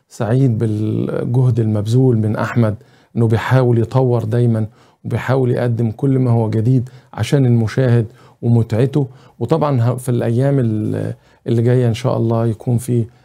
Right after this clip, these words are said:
برامج، وبنسعى دايمًا لتقديم كل ما هو جديد، وبتمنى طبعًا التوفيق لل-، للجميع.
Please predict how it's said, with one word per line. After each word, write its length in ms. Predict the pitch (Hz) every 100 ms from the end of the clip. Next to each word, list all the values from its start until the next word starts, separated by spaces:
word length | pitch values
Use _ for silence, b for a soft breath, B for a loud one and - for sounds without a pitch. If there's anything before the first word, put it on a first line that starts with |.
| b
برامج، 520 | 113 117 123 127 123 113 113 -
وبنسعى 1400 | 123 123 123 117 110 - _ _ - 127 151 - 110
دايمًا 320 | 117 131 127 120 120
لتقديم 680 | - - 113 110 117 127
كل 280 | 120 123 120
ما 120 | 120
هو 140 | 110 107
جديد، 440 | 110 117 135 123 B B B
وبتمنى 540 | 113 117 120 135 127 120
طبعًا 460 | 123 113 113 110 -
التوفيق 1080 | 104 110 110 110 110 107 117 107 123 117 101
لل-، 360 | 107 107 107
للجميع. 640 | 107 107 107 104 107 107